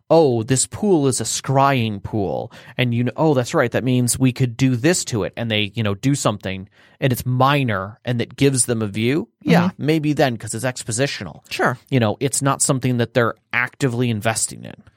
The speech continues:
Speaker 2: One of the, one of the things that, that, that got me actually thinking about this too was, um, like, i-, in your Seventh Sea games,
Speaker 1: Mm-hmm.
Speaker 2: it's very common for you, and I, and I, again, I, I don't really know much about storytelling Seventh Seas, so may-,
Speaker 1: Right.
Speaker 2: maybe this is even,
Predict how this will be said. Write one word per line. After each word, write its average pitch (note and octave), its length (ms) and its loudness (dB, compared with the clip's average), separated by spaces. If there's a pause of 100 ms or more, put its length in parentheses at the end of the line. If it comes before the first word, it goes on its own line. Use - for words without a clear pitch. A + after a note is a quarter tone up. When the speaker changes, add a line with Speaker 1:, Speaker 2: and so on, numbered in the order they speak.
(340)
Speaker 2:
One A3 200 4
of F#4+ 80 0
the, G#3+ 100 4
one F3 160 2
of C4 60 -6
the G3 80 -2
things D3+ 260 0
that, A#2+ 160 -2
that, B2 220 -2
that B2 140 -2
got - 180 0
me C3 180 2
actually A#2+ 200 0
thinking B2+ 320 -2
about A2 180 0
this A2+ 160 -6
too B2+ 240 -2
was, A2+ 220 -4
um, A#2 420 0
like, D3 260 2
i-, C#3+ 200 -6
in F#3+ 180 4
your C#4 140 4
Seventh F3+ 360 0
Sea C3+ 220 -2
games, - 420 -10
Speaker 1:
Mm-hmm. C#3 140 -2 (280)
Speaker 2:
it's F3 300 0
very D#3 360 4
common D3+ 420 0
for C3 260 0
you, B2+ 260 2
and C3 100 0
I, A#2 80 2
and D#3 120 2
I, D3 160 2
again, C#3 360 2
I, D3+ 220 0
I F3 80 0
don't F3 140 0
really D#3 160 2
know D3 140 2
much C#3+ 160 -2
about - 180 -2
storytelling C3 580 0
Seventh - 300 -6
Seas, G2 300 -6
so A#2 180 -2
may-, - 120 4
Speaker 1:
Right. - 180 2
Speaker 2:
maybe A#3 220 4
this F3+ 160 2
is D#3+ 100 4
even, D3+ 340 4